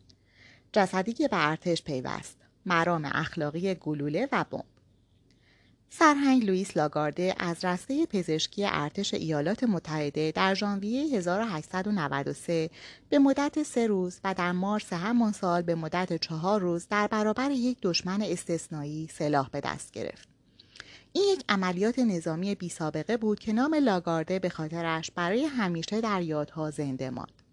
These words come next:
اگرچه لاگارده در ارتش در مقام جراح خدمت می‌کرد،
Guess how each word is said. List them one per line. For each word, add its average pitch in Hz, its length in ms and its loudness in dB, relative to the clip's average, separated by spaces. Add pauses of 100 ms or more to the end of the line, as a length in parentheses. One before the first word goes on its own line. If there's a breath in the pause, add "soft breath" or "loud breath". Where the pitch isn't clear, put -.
(640 loud breath)
اگرچه 349 520 2
لاگارده 175 480 0
در 196 200 0
ارتش 180 540 -2
در 190 220 -2
مقام 214 420 0
جراح 170 480 0
خدمت 147 460 -6
می‌کرد، 196 500 0